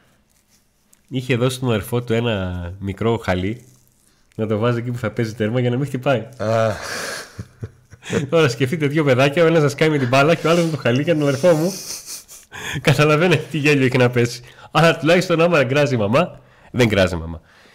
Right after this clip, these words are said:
Speaker 1: Η τραγική ιστορία της, της ζωής του είναι ότι ο μεγαλύτερος τους αδερφός, ε, σκοτώθηκε στα είκοσι του χρόνια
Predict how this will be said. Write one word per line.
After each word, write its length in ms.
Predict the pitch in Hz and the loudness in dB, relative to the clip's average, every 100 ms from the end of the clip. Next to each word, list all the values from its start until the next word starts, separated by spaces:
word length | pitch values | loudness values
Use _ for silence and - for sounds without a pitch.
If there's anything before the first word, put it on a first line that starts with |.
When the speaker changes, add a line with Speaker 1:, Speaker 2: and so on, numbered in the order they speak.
| - - _ | -20 -20 _
Speaker 1:
Η 160 | 127 127 | -2 0
τραγική 380 | 131 123 123 156 | 2 0 2 0
ιστορία 380 | - 123 131 | 2 2 2
της, 340 | 120 92 - - | 0 -6 -10 -8
της 140 | 107 | -6
ζωής 200 | 98 127 | -2 -2
του 80 | 127 | -2
είναι 100 | 127 | -4
ότι 140 | 123 113 | -4 -4
ο 20 | |
μεγαλύτερος 500 | 101 101 - 104 - | -4 -6 -6 -8 -8
τους 120 | - | -10
αδερφός, 600 | 85 82 - 127 127 - _ _ _ - - - - - - _ - | -10 -10 -8 -8 -8 -20 _ _ _ -20 -20 -20 -20 -20 -20 _ -12
ε, 540 | 67 - - - - | -10 -8 -10 -10 -12
σκοτώθηκε 560 | - 101 107 110 101 101 | -8 -6 -2 -4 -2 -6
στα 160 | 101 | -4
είκοσι 260 | 95 90 92 | -4 -4 -8
του 80 | - | -6
χρόνια 480 | 101 113 139 - | -4 -2 -2 -4